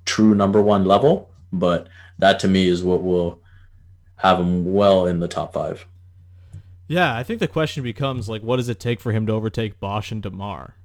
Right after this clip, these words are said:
Speaker 2: You know, Vince, I think, uh, there's a, some difference between Vince and DeMar with three four. You can quibble, I suppose, but,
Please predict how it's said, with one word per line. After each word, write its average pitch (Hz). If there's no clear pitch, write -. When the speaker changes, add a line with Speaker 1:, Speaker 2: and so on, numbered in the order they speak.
Speaker 2:
You 131
know, 107
Vince, 160
I 147
think, 139
uh, 123
there's 113
a, 113
some 110
difference 107
between 98
Vince 104
and 98
DeMar 90
with 95
three 87
four. 87
You 120
can 98
quibble, 95
I 87
suppose, 90
but, 82